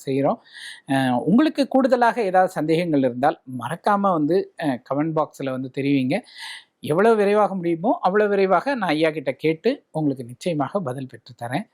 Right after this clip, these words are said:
இந்த வீடியோ உங்களுக்கு ரொம்ப பிடிச்சிருக்கும்னு நினைக்கிறேன். லைக் பண்ணுங்க, கமெண்ட் பண்ணுங்க, ஷேர் பண்ணுங்க. இதுவரைக்கும் நீங்க சக்தி விகடன் சேனலை சப்ஸ்கிரைப் பண்ணாம இருந்தீங்கன்னா மறக்காம சப்ஸ்கிரைப் பண்ணுங்க.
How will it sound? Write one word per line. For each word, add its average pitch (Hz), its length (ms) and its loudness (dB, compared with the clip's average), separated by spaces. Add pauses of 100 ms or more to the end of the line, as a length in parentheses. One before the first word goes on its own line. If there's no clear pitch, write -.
(360)
இந்த 170 160 0
வீடியோ 208 240 4
உங்களுக்கு 165 260 -2
ரொம்ப 156 280 -4
பிடிச்சிருக்கும்னு 147 400 -4
நினைக்கிறேன். 131 440 -4 (220)
லைக் 135 360 -2
பண்ணுங்க, 139 400 0 (100)
கமெண்ட் 160 180 0
பண்ணுங்க, 147 480 0 (120)
ஷேர் 180 240 2
பண்ணுங்க. 143 440 0 (320)
இதுவரைக்கும் 247 420 2
நீங்க 220 180 2
சக்தி - 260 -4
விகடன் 180 320 2
சேனலை 143 360 0
சப்ஸ்கிரைப் - 400 -2
பண்ணாம 139 300 0
இருந்தீங்கன்னா 123 360 -4 (420)
மறக்காம 175 340 -2
சப்ஸ்கிரைப் 131 420 -6
பண்ணுங்க. 117 360 -12